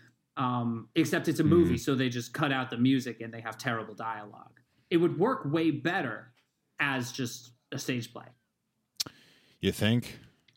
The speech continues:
Speaker 1: I mean, I did watch a couple renditions on YouTube.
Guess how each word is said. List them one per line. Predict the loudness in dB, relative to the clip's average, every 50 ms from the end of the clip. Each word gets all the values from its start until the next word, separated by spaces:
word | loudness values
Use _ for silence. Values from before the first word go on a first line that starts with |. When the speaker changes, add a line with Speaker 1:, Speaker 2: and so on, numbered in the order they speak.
| _ _ -20 -20 -20 -20 -20 -20 -20 -20 _ 0
Speaker 1:
I | 2
mean, | 4 4 4 4
I | 2 2
did | 0 2 2 2 2 2 2 2
watch | 0 0 2 0 -2 -2 -4 -6 -8 -10 -8 -4
a | -2 -2
couple | 0 0 -2 -2 0 0 2 2 2 2 2
renditions | 2 0 0 -2 -2 -2 -2 -2 -2 0 2 2 2 2
on | 2 0 2 0
YouTube. | 0 -2 -4 -4 -2 -2 -2 -2 -2